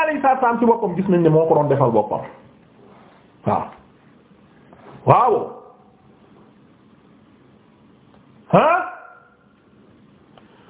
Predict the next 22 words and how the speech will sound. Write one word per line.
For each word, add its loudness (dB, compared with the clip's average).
Te, 8
tere 0
yooyu 2
ñuy 0
teg 0
ci 0
jàkka 4
yi, 0
loolu 2
am -2
na, -4
mën 0
na 0
am -2
cosaan 2
de. -2
Ndax 4
Seydina 4
Anas 0
radiyallahu 2
anhu, 0
ah, 2